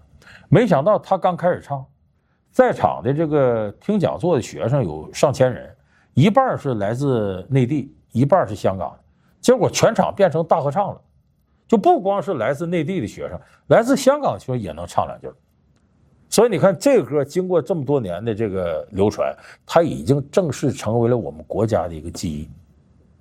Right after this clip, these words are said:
我觉得，就如果现在说，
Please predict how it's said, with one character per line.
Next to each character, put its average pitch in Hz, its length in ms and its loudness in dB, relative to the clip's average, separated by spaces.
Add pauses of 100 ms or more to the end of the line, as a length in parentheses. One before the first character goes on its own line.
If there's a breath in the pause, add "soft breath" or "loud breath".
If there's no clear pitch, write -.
(920)
我 196 120 6
觉 226 160 4
得， 196 160 2
就 208 140 2
如 220 160 2
果 202 100 4
现 214 220 2
在 220 140 2
说， 175 260 0